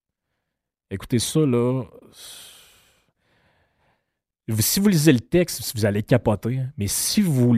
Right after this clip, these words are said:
vous lisez les commentaires qu'il y a en dessous du, des, de, sur Twitter relatif à ces articles-là ou sur le, le, le, dans le Journal de Québec, Journal de Montréal, pas compliqué, là,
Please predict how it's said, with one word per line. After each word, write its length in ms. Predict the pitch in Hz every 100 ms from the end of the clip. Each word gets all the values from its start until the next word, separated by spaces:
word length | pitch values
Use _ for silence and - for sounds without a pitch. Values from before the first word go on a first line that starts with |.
| 104
vous 280 | 110 101 120
lisez 480 | 120 147 123 151 175
les 160 | 113
commentaires 960 | - 131 135 117 101 120 135 131 110 127 _ _ _ _ _ _ _ _ _ _
qu'il 140 | - 117
y 20 |
a 80 | 110
en 140 | 127
dessous 480 | 117 - - 180 180
du, 300 | 135 104 95
des, 200 | 95 92
de, 200 | 95 90 - 107
sur 220 | - -
Twitter 540 | 160 123 - 123 123
relatif 420 | 110 101 101 135 113
à 40 |
ces 260 | 101 107 107
articles-là 500 | - - 107 110 113
ou 120 | 110
sur 220 | - 139
le, 160 | 123 107
le, 220 | 101 95
le, 100 | 101 - _ -
dans 80 |
le 60 | 131
Journal 280 | 123 127 127
de 60 |
Québec, 260 | 107 107 120
Journal 280 | 113 110 117
de 60 |
Montréal, 460 | 107 107 101 107 123 - _ _ _ _ -
pas 60 |
compliqué, 360 | 120 131 - 170
là, 140 | 139